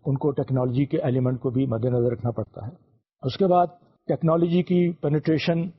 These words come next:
بڑھتی جا رہی ہے، اس میں ہم آگے چل کے ڈسکس کریں گے۔ جو ملٹی، ملٹی چینلز کی بات ہوتی ہے اور اس کا بھی ظاہر آسپیکٹ ہے، کسٹمر کی کنوینئنس کو جب ہم مد نظر رکھنا پڑتا ہے تو ان ساری چیزوں کو بھی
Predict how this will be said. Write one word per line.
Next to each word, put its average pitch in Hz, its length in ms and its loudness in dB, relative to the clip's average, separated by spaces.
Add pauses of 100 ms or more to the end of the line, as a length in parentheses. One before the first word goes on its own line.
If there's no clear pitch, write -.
(320)
بڑھتی 139 300 0
جا 151 160 4
رہی 151 300 4
ہے، 151 120 0 (400)
اس - 220 -8
میں 151 180 2
ہم 143 340 0
آگے 135 240 0
چل 143 180 0
کے 143 380 0
ڈسکس 139 420 -4
کریں 135 300 0
گے۔ 135 140 2
جو 123 220 0
ملٹی، 127 380 -2 (180)
ملٹی 135 380 0 (540)
چینلز 131 380 0
کی 139 120 -4
بات 127 260 -2
ہوتی 131 300 -2
ہے 127 100 0 (500)
اور 131 120 -2
اس - 120 -6
کا 143 140 0
بھی 131 160 2
ظاہر 127 240 2
آسپیکٹ 127 500 -2
ہے، 131 180 -2 (380)
کسٹمر 143 380 -4
کی 139 180 -2
کنوینئنس 131 500 0
کو 139 100 -2
جب 127 220 -2
ہم 123 60 -2
مد 120 180 -2
نظر 123 280 0
رکھنا 127 220 -4
پڑتا 120 440 -4
ہے 123 60 -4 (380)
تو - 60 -8
ان 143 120 2
ساری 147 280 0
چیزوں 131 320 -2
کو 135 140 -2
بھی 131 320 0